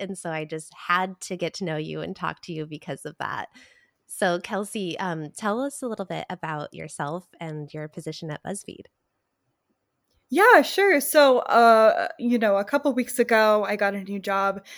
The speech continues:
Speaker 2: at BuzzFeed News. I'm a social news reporter, which this beat is always called something a little bit different, but it's, it's internet culture, it's social media platforms,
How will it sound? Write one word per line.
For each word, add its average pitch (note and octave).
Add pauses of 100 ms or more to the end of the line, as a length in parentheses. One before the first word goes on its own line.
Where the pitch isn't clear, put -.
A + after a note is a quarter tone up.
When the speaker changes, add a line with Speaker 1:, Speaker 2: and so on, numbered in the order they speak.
(220)
Speaker 2:
at G#3
BuzzFeed G3
News. D4
I'm A3+
a G#3+
social B3+
news G3+
reporter, F#3
which G#3+ (440)
this E4+
beat D#4
is B3+
always A3
called A3+
something A3+
a A3
little G3+
bit G3+
different, A#3 (100)
but F#3
it's, -
it's A#3+
internet A#3+
culture, G3
it's G3
social F#3+
media F4
platforms, C#4